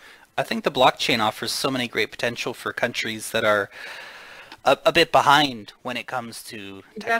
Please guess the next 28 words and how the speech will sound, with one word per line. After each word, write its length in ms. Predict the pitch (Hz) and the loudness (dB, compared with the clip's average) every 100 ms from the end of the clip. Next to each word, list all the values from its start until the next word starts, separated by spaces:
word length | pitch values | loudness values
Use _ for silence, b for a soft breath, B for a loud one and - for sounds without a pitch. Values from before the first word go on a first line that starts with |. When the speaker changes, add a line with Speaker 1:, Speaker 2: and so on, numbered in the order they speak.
| 104 | -2
Speaker 1:
technology 360 | 143 147 123 110 | -6 -6 -6 -4
and 60 | |
all 100 | 104 | -4
these 180 | 104 104 | -6 -10
things. 220 | 123 113 | -10 -8
And 80 | 131 | -2
we're 60 | 139 | 0
Speaker 2:
Exactly. 180 | 170 - | 0 -2
Speaker 1:
actually 180 | 170 - | -8 -8
seeing 360 | - 151 135 | -10 -8 -8
a 40 | 117 | -2
lot 220 | 113 151 | 0 0
of 60 | |
this 200 | 131 117 | -4 -6
happen 340 | - 110 - 107 | 0 0 -2 -10
in 100 | 104 | -12
the 60 | |
developing 520 | 104 101 117 - 127 107 | -8 -4 -2 -2 -6 -6
world, 280 | 101 101 | -6 -6
where 320 | 104 98 95 - _ _ - | -4 -4 -6 -12 _ _ -10
they're 180 | 127 | -8
simply 460 | 123 - 185 - 110 | -6 -8 -8 -10 -10
skipping 800 | - - - 190 - 117 95 92 _ _ _ _ - | -8 -10 -6 -6 -4 -8 -8 -16 _ _ _ _ -8
over 340 | 139 139 101 | -6 -6 -10
steps 460 | - - 120 - - | -10 -4 -4 -4 -6
that 180 | 107 101 | -6 -6
were 80 | |
taken, 560 | 104 143 127 120 98 | -8 -8 -6 -8 -10